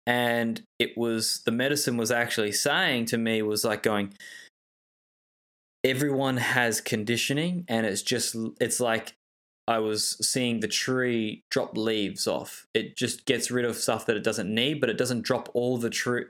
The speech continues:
the leaves on the tree at once. It just lets it go when it needs to. So you're very much the same process. We are the exact, nature has so many messages for us. It's like we are doing the same thing when we're healing. We're just letting go what's needed.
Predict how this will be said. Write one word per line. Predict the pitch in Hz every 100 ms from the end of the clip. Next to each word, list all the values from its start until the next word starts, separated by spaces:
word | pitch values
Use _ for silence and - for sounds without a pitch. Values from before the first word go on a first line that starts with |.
| _
the | - 113
leaves | 113 120 113 117
on | 110
the |
tree | 104 - 113
at | 80
once. | 110 104 - - -
It | 113
just | 110 113 -
lets | - 113 -
it | 113
go | 117 110
when | 110
it | 95
needs | 107 104 101
to. | - 107 - _ _ - - - -
So | -
you're | 139 127 139 175 185
very | 190 190
much | 160 151 - - - -
the | 120
same | - 139 123 113 - _ -
process. | 139 135 120 107 123
We | 131
are | 135 131
the | 117
exact, | 113 117 139 143 -
nature | 143 139 147 147
has | 127
so | - - 139
many | 143 131
messages | 120 123 123 113 110
for | 113 104
us. | 101 113
It's | 117
like | 120
we | 120 123 139
are | 139 127 120 -
doing | - 123
the | 117
same | 107 - 131 120
thing | 131 120
when | 113
we're | 107
healing. | 107 123 120 101
We're | 104
just | 104 127
letting | 147 143 139
go | 127 120
what's | 113 107 -
needed. | 113 113 104 -